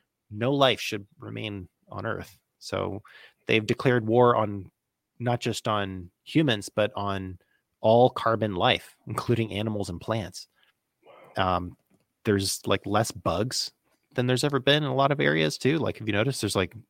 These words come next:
Speaker 1: there used to be all these bugs everywhere. I mean, in Hawaii, I noticed a lot, but I remember, like, driving around in Florida or anywhere in the Midwest and where I am right now, it's like, you used to have, like, a lot of bugs, and it's already the middle of summer and there's hardly any bugs.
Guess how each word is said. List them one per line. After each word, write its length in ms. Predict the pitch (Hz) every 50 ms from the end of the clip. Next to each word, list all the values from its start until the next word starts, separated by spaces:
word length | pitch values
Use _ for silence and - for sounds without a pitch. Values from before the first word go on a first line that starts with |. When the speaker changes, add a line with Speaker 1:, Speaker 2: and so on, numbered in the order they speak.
| _ -
Speaker 1:
there 100 | 107 107
used 180 | 113 - -
to 60 | 123
be 120 | 110 117 107
all 80 | 107
these 160 | 110 110 90 -
bugs 360 | - - 90 113 120 110 110
everywhere. 520 | 95 87 87 87 90 85 85 85 80 - _ _ _ _ _ _ _ _ _ _ _ -
I 20 |
mean, 120 | 113 113 113
in 80 | 104
Hawaii, 340 | 101 104 104 110 139 175 151
I 40 | 113
noticed 340 | 104 95 95 - - - -
a 40 |
lot, 300 | - 104 101 95 120 -
but 200 | - 110 101 - _ _ _ - - - - _ _ _ _ -
I 40 | 147
remember, 280 | 190 196 175 151 127 123
like, 160 | 117 110 -
driving 380 | - 110 98 127 135 147 139 123
around 300 | 113 120 120 123 135 113
in 80 | 85
Florida 640 | - - - 98 101 117 131 139 139 135 135 135 123
or 240 | 98 87 85 87 101 - _ _ -
anywhere 280 | 113 135 127 113 110
in 80 | 95 92
the 60 | 90 90
Midwest 640 | 95 107 110 101 104 104 107 113 117 - - - -
and 140 | 87 95 - _ _ _ _ _ _ _ _ _ _ _ _ _ _ _ _ _ _ _ _ _ _ _ _ _ _ _ _ - -
where 140 | 107 104
I 80 | 110 113
am 160 | 110 107 101
right 120 | 101 95 95
now, 200 | 113 135 139 113
it's 140 | 98 -
like, 220 | 101 92 - - _ _ _ _ _ _ _ _ _ _ _
you 60 | -
used 100 | - -
to 80 | - 247
have, 60 | 208
like, 120 | 120 -
a 60 | - 87
lot 160 | 101 131 139
of 80 | 101 -
bugs, 360 | - 120 185 220 131 - -
and 160 | 101 101 - _ _ _ _ _ _ _
it's 180 | - - -
already 260 | - 135 160 165 156 123
the 80 | 107
middle 240 | 101 101 107 131 135
of 100 | 117 -
summer 360 | - - 95 92 98 139 180
and 140 | 170 131 110
there's 120 | 104 -
hardly 460 | - - - 117 139 131 131 110 - -
any 200 | 104 107 110 98
bugs. 500 | 82 - 107 - - 87 - - -